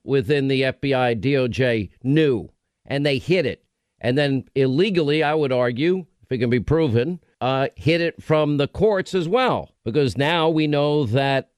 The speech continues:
on April eighth this year, Covington Burling L L P, Covington submitted a supplemental notice regarding transfer of case file to the successor counsel supplemental notice, in which Covington informed the court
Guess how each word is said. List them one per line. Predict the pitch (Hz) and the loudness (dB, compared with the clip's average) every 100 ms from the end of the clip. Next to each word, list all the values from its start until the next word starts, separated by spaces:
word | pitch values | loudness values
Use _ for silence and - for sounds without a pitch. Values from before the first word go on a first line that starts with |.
| - | -4
on | 127 | 0
April | 147 156 160 156 - | 0 0 0 0 0
eighth | 135 139 147 | 0 0 -2
this | - 156 - | 0 0 0
year, | 147 120 127 156 | -2 0 0 -2
Covington | - 143 131 135 143 156 | -2 -2 0 0 0 0
Burling | 127 131 135 135 139 147 139 _ | 0 0 2 0 0 -2 -6 _
L | - 143 | 0 2
L | 143 143 | 2 0
P, | - 147 | -2 -2
Covington | 143 143 135 135 139 | 0 0 0 0 -2
submitted | - 120 143 143 | -2 0 2 2
a | 117 | 0
supplemental | - 151 147 135 135 127 | 0 -2 0 0 2 2
notice | 123 147 139 131 147 - - _ - | 2 0 0 0 -2 -8 -16 _ -4
regarding | 127 127 151 143 127 | -2 0 0 0 -2
transfer | - 151 156 - 147 | -2 0 0 0 0
of | 127 123 - | 0 -2 -4
case | - 165 143 | -4 -2 -4
file | - 127 117 151 | -2 0 2 0
to | - 135 135 | -2 -4 -2
the | 123 127 131 - - - | 0 2 0 -2 -10 -8
successor | 139 - - 175 160 165 | -6 -4 0 0 0 -2
counsel | - 131 110 104 131 147 | -2 -2 0 0 0 0
supplemental | - 139 151 135 127 123 | 0 0 0 0 0 2
notice, | 117 113 143 | 2 0 -2
in | 127 | -2
which | 131 143 - | 0 -2 -4
Covington | - 160 170 156 143 | -4 -2 0 0 2
informed | 143 117 147 160 196 | 0 0 0 2 2
the | 202 | -2
court | - 160 123 143 _ | 0 0 0 -2 _